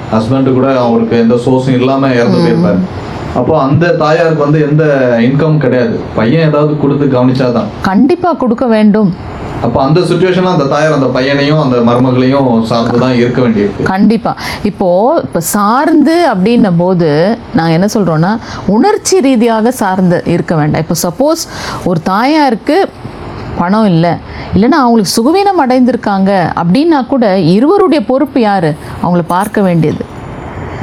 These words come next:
Speaker 2: இப்ப எப்படின்னா, பெற்றோர் எப்படி இருக்கணும்னா, என் பிள்ளை வந்து என்னை பார்த்து கொள்ள வேண்டும்னு அவங்க யோசிப்பதற்கு முன்பதாக அவங்க அதை செய்வதற்கு துடிக்கணும். எப்போ?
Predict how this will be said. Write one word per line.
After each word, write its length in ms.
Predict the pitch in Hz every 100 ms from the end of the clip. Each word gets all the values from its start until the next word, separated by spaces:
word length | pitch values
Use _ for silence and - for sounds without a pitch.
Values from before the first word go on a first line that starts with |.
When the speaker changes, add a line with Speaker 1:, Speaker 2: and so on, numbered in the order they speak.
| - - - - - - - -
Speaker 2:
இப்ப 220 | 170 180
எப்படின்னா, 720 | 185 202 381 381 254 180 214 254
பெற்றோர் 540 | - 202 - - 392 349
எப்படி 340 | 247 - 277
இருக்கணும்னா, 480 | 214 214 190 185 220
என் 200 | 170 160 -
பிள்ளை 320 | 254 359 381
வந்து 520 | 294 277 269 370 359
என்னை 220 | 226 190 165
பார்த்து 440 | 190 202 254 - 277
கொள்ள 300 | 254 240 226
வேண்டும்னு 380 | 226 240 277 277
அவங்க 320 | 190 220 233
யோசிப்பதற்கு 840 | 214 240 - 269 262 220 208 202
முன்பதாக 540 | 208 220 202 165 180 226 - -
அவங்க 260 | - 202 196
அதை 140 | 165
செய்வதற்கு 640 | 165 196 214 214 190 - 180
துடிக்கணும். 420 | 185 175 170 147 -
எப்போ? 480 | 170 196 320 349